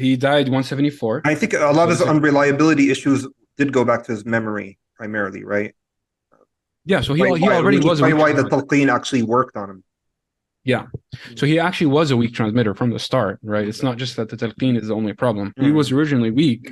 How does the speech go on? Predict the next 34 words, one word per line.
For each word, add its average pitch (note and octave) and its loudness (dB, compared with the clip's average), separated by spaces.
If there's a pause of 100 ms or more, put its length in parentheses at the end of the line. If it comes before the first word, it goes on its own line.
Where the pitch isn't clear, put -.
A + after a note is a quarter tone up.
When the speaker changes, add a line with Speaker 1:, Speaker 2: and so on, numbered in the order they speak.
(560)
Speaker 1:
and A#2 0
there's C3 2
just G#2+ -4
Speaker 2:
Yeah. - -20 (400)
And C3 -2
that's D#3 0
Speaker 1:
the F3 0
Speaker 2:
why E3 4
the D#3 4
Speaker 1:
factors D#3 0
Speaker 2:
Hussein F3 4
Speaker 1:
for D#3+ 4
Speaker 2:
worked D#3+ 0
Speaker 1:
his C#3+ -4
Speaker 2:
on D3+ 2
him. - -2
<laughs> - -8
Speaker 1:
Yeah. C#3+ -2 (800)
Uh, B2+ -2
it C3+ 0
just D3+ -6 (280)
co-, - -6
uh, C3 0
compounded, C#3 0
yani, G2 -4
his A2+ -6
Speaker 2:
Mm. A2+ -2
Speaker 1:
weakness, - -6
Speaker 2:
Mm. A#2+ -10
Speaker 1:
uh, G#2+ -4
down B2 -6
the A2+ -4
line. G2+ -10 (1900)
Okay. D3+ -6